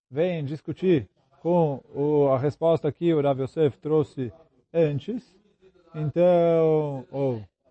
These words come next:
mais ou menos veio discutir com a resposta, a gente vai ver daqui a pouquinho. Então vamos dar uma pequena revisada, o que que a gente viu no Daf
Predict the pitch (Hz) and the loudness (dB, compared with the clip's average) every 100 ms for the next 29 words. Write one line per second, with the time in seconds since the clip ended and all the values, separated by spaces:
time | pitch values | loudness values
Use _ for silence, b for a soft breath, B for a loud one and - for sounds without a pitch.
0 | - 160 170 151 120 127 113 127 117 131 | -6 -4 -2 -4 -4 -4 -6 -10 -6 -4
1 | 120 - 127 113 113 127 123 117 113 117 | -4 -2 -4 -4 -2 0 0 -2 -4 -6
2 | 127 - 160 190 - B B _ 202 214 | -8 -4 -4 -4 -10 B B _ 0 4
3 | 220 247 240 - 147 180 208 196 180 165 | 4 4 2 0 0 2 4 2 -2 -6
4 | - 214 208 170 147 131 165 180 175 160 | 0 2 2 2 2 2 2 4 2 0
5 | 143 190 175 160 - 156 175 147 143 170 | -2 -6 -6 -8 -6 -2 -2 -2 0 0
6 | 165 | 0